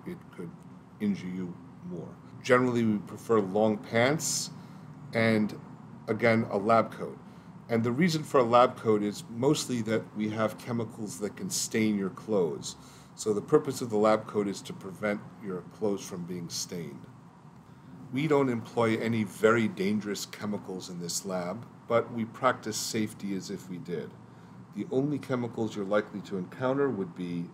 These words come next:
ten percent bleach, point one molar sodium hydroxide or hydrochloric acid,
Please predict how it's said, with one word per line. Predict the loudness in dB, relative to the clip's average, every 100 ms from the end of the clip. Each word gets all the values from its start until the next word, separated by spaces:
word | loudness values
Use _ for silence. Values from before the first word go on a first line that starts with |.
| -14
ten | -6 -6
percent | -4 -6 -6 -6
bleach, | -2 -2 -2 -4 -10 -10 -16 -20 -20 -20 -20 -14
point | -2 -2 0
one | 0 0 0
molar | -2 0 0 -2 -8 -18 -16
sodium | -6 -2 -2 -4
hydroxide | -4 -6 2 2 2 0 2 2 2 -2 -10
or | -12
hydrochloric | -8 -8 -8 -10 -4 -4 -2 -2
acid, | 0 0 0 -4